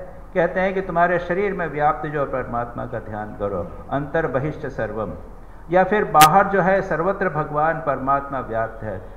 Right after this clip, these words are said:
जब हम परमात्मा का व्याप्त भ-, ध्यान करते हैं, तब क्या होता है?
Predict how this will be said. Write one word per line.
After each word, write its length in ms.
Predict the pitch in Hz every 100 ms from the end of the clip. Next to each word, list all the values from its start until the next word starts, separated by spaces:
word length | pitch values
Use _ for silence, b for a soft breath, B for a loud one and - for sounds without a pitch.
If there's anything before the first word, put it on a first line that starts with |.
| B
जब 140 | 170 160
हम 60 |
परमात्मा 640 | 175 151 120 131 151 147 143
का 100 | 143
व्याप्त 440 | 120 127 135 -
भ-, 300 | 117 113 -
ध्यान 300 | 110 113 131
करते 280 | 127 123 131
हैं, 80 | 127
तब 60 |
क्या 200 | 127 139
होता 260 | 139 147 165
है? 160 | 220